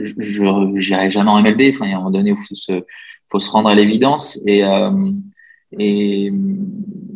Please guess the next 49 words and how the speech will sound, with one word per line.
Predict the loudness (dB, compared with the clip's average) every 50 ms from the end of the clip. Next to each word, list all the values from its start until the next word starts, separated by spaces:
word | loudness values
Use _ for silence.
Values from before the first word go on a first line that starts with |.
| -18 -12
et | -12 -10 -8 -6 -6 -6 -6
ce | -8
qui | -6 -4
m'importait | -2 -2 0 -2 -4 -4 2 2 2
aussi, | 2 2 -2 -6 -6 -4
moi, | -4 -4 -6
c'était | -6 -10 -10 -8 -6
d'avoir | -6 -4 -2 -2 -2 0
un, | 0 -2 -2 -4 -4 -4 -2
un | 0
bagage, | 0 0 0 0 0 0 -2 -4 -4 -4 -4 -4 -6 -6 -4
un | -4 -2 -2
bagage | -2 -2 -2 -2 0 -2 -2 -4 -6 -10 -12 -12 -14 _ _ _ _ _
professionnel | 0 0 0 2 2 2 2 2 2 4 4 4
par | 4 4 4
la | 4 4 2
suite | 2 0 0 0 0 0 -2 -8 -6 0
et | 2
arriver | 2 2 2 2 0 -2 -4
sur | -4 -4 -2 -2
le, | -2 -4
sur | -4 -6
le | -4 -4
marché | -4 -6 -6 -8 -10 -6
du | -6 -6 -8
travail. | -2 0 0 2 4 2 2 2
Donc, | 2 0 0 0 0
j'ai | -2 -2 -2
repris | -4 -4 -4 -2
mes | 0 0 2 0
études, | 0 0 -2 -2 -2
en | -2 -2
fait, | -2 -6 -8 -8
hein, | -10 -14
c'est | _
pour | -14 -6
ça | -4 -4 -4
que | -4
je | -6
suis | -10 -12
pas | -12 -12 -12
retourné, | -6 -4 -2 -2 -2 -4 _ _ _ -20 -20 -18 -18 -16 -16 -18 -14 -4 0
j'ai | 2 2
repris | 2 4 2 4
mes | 6 6 4 4
études | 2 0 0 -2 -2 -2 _
pour | -4 -2 0 0
justement, | 0 0 -4 0 0 0 2 2 2 2 2 0 0
euh, | -2 -4 -2 -2